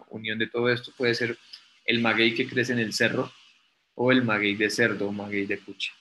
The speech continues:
¿Por qué se le dice maguey de cerdo? Por estos aritos que le crecen como estas líneas, muy parecidas al, al collar que tiene el cuche. Es un cerdo de,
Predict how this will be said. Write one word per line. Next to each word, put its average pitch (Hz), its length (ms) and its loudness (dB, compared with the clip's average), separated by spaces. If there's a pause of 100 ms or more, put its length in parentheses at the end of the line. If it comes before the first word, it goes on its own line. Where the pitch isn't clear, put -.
(240)
¿Por 113 120 -4
qué 127 100 0
se 131 60 0
le 139 80 4
dice 127 140 0
maguey 127 260 4
de 117 120 2
cerdo? 123 320 4
Por 113 160 -2
estos 107 420 -4 (600)
aritos 113 460 2
que 120 120 -4
le 110 120 0
crecen 101 280 -4
como 113 180 -8
estas 104 220 -6
líneas, 117 420 -2 (680)
muy 127 180 0
parecidas 123 440 2
al, 117 260 -2
al 117 220 -6
collar 110 340 0
que 127 120 -4
tiene 117 220 -2
el 110 140 -6
cuche. 123 300 -2 (880)
Es 123 80 -16
un 113 120 -6
cerdo 110 320 0
de, 107 480 0